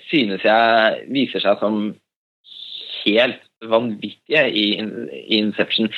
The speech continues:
Jeg synes at måten han bruker virkemidler på, måten han orkestrerer hele filmen sin som en symfoni på, det er rett og slett noe av det mest pustberøvende jeg har sett. Så, eh,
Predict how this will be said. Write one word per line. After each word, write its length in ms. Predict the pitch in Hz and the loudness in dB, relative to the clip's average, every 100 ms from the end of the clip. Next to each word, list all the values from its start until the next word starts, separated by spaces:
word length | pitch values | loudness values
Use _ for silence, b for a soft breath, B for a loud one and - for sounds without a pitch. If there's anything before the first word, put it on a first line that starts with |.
| B | B
Jeg 160 | 110 | -6
synes 120 | 107 110 | 0 0
at 100 | 131 | 2
måten 400 | 131 110 - 101 | 2 0 0 -2
han 140 | 110 | 0
bruker 640 | 113 135 95 - _ 110 117 | 2 2 2 -2 _ 2 4
virkemidler 800 | 143 143 - 87 85 - 85 | 2 -2 -10 -4 -4 0 -2
på, 180 | - 170 156 B | 2 0 0 B
måten 260 | - 120 113 | -4 0 2
han 80 | 120 | 0
orkestrerer 1000 | 113 120 - - _ 110 110 98 92 113 | -2 -4 -6 -14 _ 0 2 4 2 2
hele 240 | 113 98 | 0 -2
filmen 400 | - 101 87 87 | -2 -4 -2 -4
sin 200 | 117 127 B - | -2 -2 B -20
som 220 | - 107 | -8 -6
en 180 | 104 - | -4 -2
symfoni 580 | 110 104 113 117 110 101 | -4 -2 -6 -2 -2 -4
på, 240 | - 175 170 B B B - | -2 -2 -2 B B B -2
det 120 | 101 | 0
er 220 | 98 98 | 2 0
rett 320 | 95 - _ | -4 -12 _
og 80 | 101 | -4
slett 180 | 98 - | -4 -2
noe 160 | 104 87 | -2 0
av 80 | |
det 80 | 98 | 0
mest 160 | 98 - _ | -4 -8 _
pustberøvende 960 | - - - _ _ 98 95 90 92 98 - | -12 -10 -12 _ _ 2 4 4 4 2 0
jeg 140 | - | -4
har 120 | - - | -4 -2
sett. 240 | - - B B | -4 -4 B B
Så, 180 | - 117 120 | 0 2 4
eh, 420 | 113 110 104 | 6 6 4